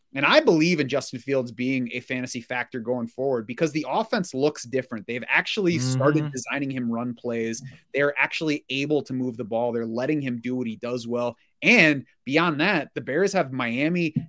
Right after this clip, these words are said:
Speaker 1: and Detroit the next two weeks. So I'm gonna go ahead and play Justin Fields in those matchups.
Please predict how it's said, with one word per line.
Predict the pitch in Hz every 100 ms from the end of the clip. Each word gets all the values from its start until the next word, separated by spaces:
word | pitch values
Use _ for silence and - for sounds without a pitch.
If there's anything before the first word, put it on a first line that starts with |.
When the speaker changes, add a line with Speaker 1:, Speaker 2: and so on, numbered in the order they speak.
| 131
Speaker 1:
and | -
Detroit | - - 180 151
the |
next | 117 120 -
two | - 113
weeks. | 139 127 -
So | 117
I'm | 107 117 202
gonna | 143
go | 123
ahead | 127 113
and | 104
play | 131 131
Justin | 131 - 117
Fields | 117 151 123
in | 107
those | 104
matchups. | 107 127 127 92 - -